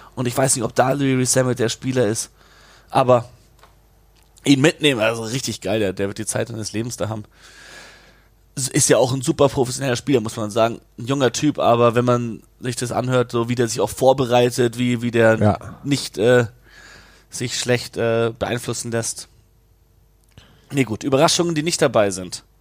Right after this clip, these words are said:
Speaker 1: Ähm, Rob Herring.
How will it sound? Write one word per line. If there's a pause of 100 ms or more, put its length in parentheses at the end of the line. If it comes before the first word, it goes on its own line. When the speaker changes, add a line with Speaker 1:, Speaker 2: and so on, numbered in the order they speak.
(1300)
Speaker 1:
Ähm, (1040)
Rob
Herring.